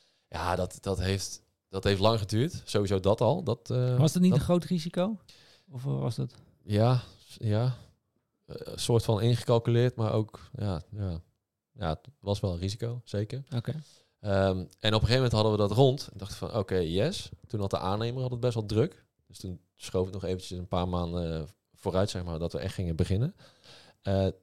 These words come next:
Speaker 1: toen we eenmaal begonnen waren, toen zeiden ze van, "Nou, we hebben een halfjaartje werk." Toen dacht ik van, "Nou, oké, dan kan ik ergens van uitgaan." Ja, en dat halfjaartje is nu, eh, is nu, eh, bijna anderhalf jaar, eh,
Speaker 2: Zo.
Speaker 1: geworden. Ja, dus dat, dat, ja,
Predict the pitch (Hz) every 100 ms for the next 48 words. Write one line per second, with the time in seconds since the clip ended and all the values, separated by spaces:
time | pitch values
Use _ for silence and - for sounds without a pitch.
0 | _ - 160 143 139 117 143 208 135 87
1 | 85 131 226 _ _ - 110 101 98 95
2 | 92 80 - 87 92 143 131 113 92 78
3 | 62 69 - _ _ _ _ - 95 -
4 | 95 - 85 78 135 131 92 82 - 92
5 | 90 123 135 127 98 98 143 127 135 160
6 | _ _ _ - 64 64 95 92 92 87
7 | 98 98 - 80 82 - 82 80 78 78
8 | 78 78 71 - 85 - 80 80 71 73
9 | 82 80 - 80 87 107 80 98 131 139
10 | 123 120 98 95 85 85 170 175 151 120
11 | 110 _ 80 76 73 80 - 85 - _
12 | _ _ 85 82 _ _ 92 67